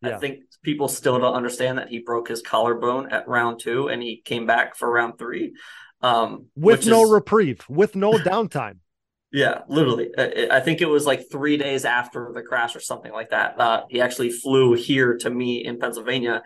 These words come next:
Speaker 2: and had a surgery done. I picked him up from the airport and to, uh, picked him up from surgery and dropped him off at the airport. Um, so, like, he was ready to get back to training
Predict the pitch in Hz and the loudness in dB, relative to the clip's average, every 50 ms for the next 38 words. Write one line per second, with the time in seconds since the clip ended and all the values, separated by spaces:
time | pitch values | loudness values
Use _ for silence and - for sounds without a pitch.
0 | - - - - - 123 - 135 123 120 - 131 131 120 117 117 110 113 113 117 | -12 -20 -14 -10 -6 -2 -2 -2 0 0 0 2 2 2 2 2 2 0 -2 -4
1 | 117 - - 113 - 120 117 117 113 - - 113 120 123 123 120 113 110 113 - | -6 -8 -8 -8 -8 -6 -6 -6 -8 -8 -4 -2 -2 0 2 2 0 0 -2 -10
2 | _ _ _ - _ _ _ - 147 - - - - - - - - - - - | _ _ _ -20 _ _ _ -4 -4 -2 0 0 0 0 0 -2 0 -2 -2 0
3 | - 143 131 127 - - - - - - - 151 151 147 143 147 147 147 151 135 | 2 2 2 2 0 -2 -6 -14 -8 -2 0 2 2 2 2 4 4 4 4 4
4 | 131 127 123 120 117 117 110 123 123 120 120 123 120 120 - - - 120 123 123 | 2 2 4 4 4 2 2 -2 -2 -2 -2 -4 -6 -6 -8 -8 -6 -4 -4 -4
5 | 120 - 117 110 - - - - - - - - _ - 123 123 123 123 127 139 | -4 -4 -6 -6 -6 -10 -18 -20 -20 -20 -20 -12 _ -2 -2 -2 0 0 2 4
6 | 127 127 123 117 117 - - 175 196 202 185 165 143 127 - - - 127 131 131 | 4 6 4 4 2 -2 -2 0 2 4 6 6 4 4 0 -6 -6 -2 -2 0
7 | 127 123 123 113 120 120 117 110 - 123 117 117 - - 117 113 - 131 120 117 | 0 0 -2 -4 -4 -4 -4 -4 -2 -4 -4 -4 -6 -12 -18 -12 -8 -6 -4 -4
8 | 113 113 113 107 | -4 -6 -8 -10